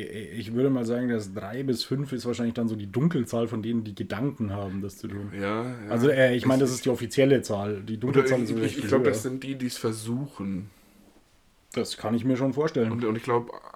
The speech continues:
Speaker 2: eins Komma zwei oder so schaffen's, äh, pro Tag.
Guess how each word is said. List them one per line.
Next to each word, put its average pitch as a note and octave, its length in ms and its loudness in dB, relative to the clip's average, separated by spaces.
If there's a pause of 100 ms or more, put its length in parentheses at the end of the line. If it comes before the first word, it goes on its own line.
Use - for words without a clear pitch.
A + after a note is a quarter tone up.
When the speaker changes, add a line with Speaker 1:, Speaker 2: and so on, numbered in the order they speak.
(280)
Speaker 2:
eins A2+ 220 -2
Komma A2+ 200 -4
zwei A2 240 2
oder A2+ 120 4
so G#2+ 120 -4
schaffen's, G#2+ 520 -8
äh, F#2 200 -2
pro G#2+ 140 -12
Tag. F#2+ 260 -6